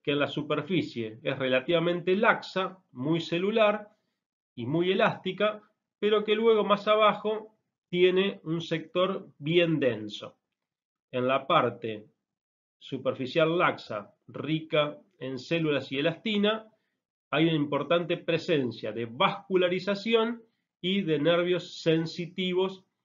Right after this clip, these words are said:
por eso es muy sensible al dolor y a las temperaturas. Cuando nos quemamos duele muchísimo toda esa zona del paladar, no se los tengo que ni decir. La mucosa de revestimiento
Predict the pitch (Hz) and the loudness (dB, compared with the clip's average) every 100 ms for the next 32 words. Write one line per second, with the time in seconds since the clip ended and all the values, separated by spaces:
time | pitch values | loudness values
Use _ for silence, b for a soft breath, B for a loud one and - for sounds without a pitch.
0 | _ _ _ _ _ 127 151 147 165 170 | _ _ _ _ _ -4 -2 -2 0 0
1 | 165 _ - 117 135 143 151 147 - 156 | -2 _ -16 -10 -8 -6 -4 -6 -2 0
2 | 156 160 165 123 123 127 131 147 147 135 | 2 0 -2 -4 -2 -2 -2 -2 -2 -2
3 | 117 - 120 120 117 110 107 101 95 - | -4 -6 -6 -4 -6 -6 -6 -10 -14 -18
4 | _ - 107 113 117 - 127 143 147 151 | _ -14 -12 -10 -10 -8 -2 0 2 0
5 | 151 - 117 117 120 123 135 131 135 123 | -4 -6 -4 -2 -4 -4 -6 -4 -4 -4
6 | 120 113 110 117 113 113 123 131 135 131 | -4 -8 -6 -4 -4 -4 0 2 2 0
7 | 120 110 104 117 113 104 113 117 _ _ | -4 -8 -8 -8 -8 -8 -8 -8 _ _
8 | _ _ - 123 151 160 127 117 - 90 | _ _ -6 0 0 0 -4 -8 -12 -20
9 | - _ _ _ _ _ _ _ _ _ | -20 _ _ _ _ _ _ _ _ _
10 | _ _ _ _ _ 135 156 160 - - | _ _ _ _ _ 2 4 4 0 -4
11 | 151 175 190 190 214 - 147 131 135 131 | 2 6 6 6 2 2 0 2 0 0
12 | 139 147 156 - - 190 220 247 226 185 | 0 2 2 -2 -4 0 2 4 4 4
13 | 180 190 202 202 | 0 -2 -4 -6